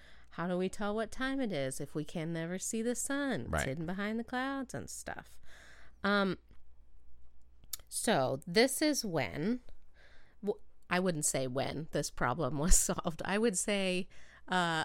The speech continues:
Speaker 1: much later. <laughs>
Speaker 2: This is when people began working on solving this problem.
Speaker 1: <laughs>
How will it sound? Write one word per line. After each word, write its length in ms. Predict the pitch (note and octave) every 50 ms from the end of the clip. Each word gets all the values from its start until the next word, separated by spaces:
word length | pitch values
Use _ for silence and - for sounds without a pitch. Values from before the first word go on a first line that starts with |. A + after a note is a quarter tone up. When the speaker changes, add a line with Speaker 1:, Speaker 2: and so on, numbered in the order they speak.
| - -
Speaker 1:
much 400 | A3+ F#3+ A3+ C4+ C#4 C#4 - -
later. 360 | - G#3 F3+ - - A#2+ C#3+ - - -
<laughs> 100 | - -
Speaker 2:
This 240 | A#2 C3 D3 C3+ C#3
is 140 | C3+ A#2 A2+
when 140 | A#2+ A2+
people 360 | G#2 - A#2+ A2 G#2 A2 G2+ G2+
began 540 | F#2 A2 G#2+ G#2 D#3 E3 C3 F#2+ F2+ F#2+
working 300 | G2+ A#2 A#2+ G2 F#2+ G2+
on 100 | E2+ F2
solving 340 | G#2+ - - E2+ D#2 F2 -
this 120 | - - -
problem. 380 | D#4 - A#3 - - - G#4+ -
Speaker 1:
<laughs> 40 | C#5